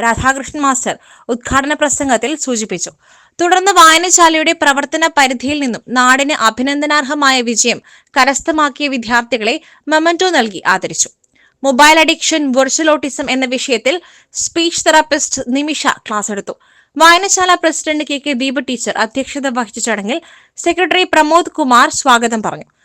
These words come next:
വായനശാല ഭാരവാഹികളായ എം കെ ബാലകൃഷ്ണൻ, രഘുരാജ്, സിനി സുന്ദർ, പ്രവീണ കമത്ത്, ഷൺഗീത് കോവിലകത്തുമുറി, വിദ്യാർത്ഥി രക്ഷകർത്താക്കളുടെ ഭാഗത്തു നിന്നും ചന്ദ്രിക ബാലകൃഷ്ണൻ,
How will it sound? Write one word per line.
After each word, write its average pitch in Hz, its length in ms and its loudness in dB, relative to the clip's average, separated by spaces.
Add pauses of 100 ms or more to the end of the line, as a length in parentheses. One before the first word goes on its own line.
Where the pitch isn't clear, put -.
(160)
വായനശാല 339 640 4 (180)
ഭാരവാഹികളായ 277 720 2 (160)
എം 254 180 -2
കെ 294 80 -2 (140)
ബാലകൃഷ്ണൻ, 240 600 -2 (380)
രഘുരാജ്, 254 640 2 (120)
സിനി 294 280 -2 (120)
സുന്ദർ, 240 320 0 (440)
പ്രവീണ 330 340 4 (140)
കമത്ത്, 226 380 0 (180)
ഷൺഗീത് 285 500 -2 (100)
കോവിലകത്തുമുറി, 311 720 2 (400)
വിദ്യാർത്ഥി 294 640 2
രക്ഷകർത്താക്കളുടെ 285 840 0 (120)
ഭാഗത്തു 262 340 0
നിന്നും 254 200 -2 (100)
ചന്ദ്രിക 277 320 -2 (120)
ബാലകൃഷ്ണൻ, 254 560 0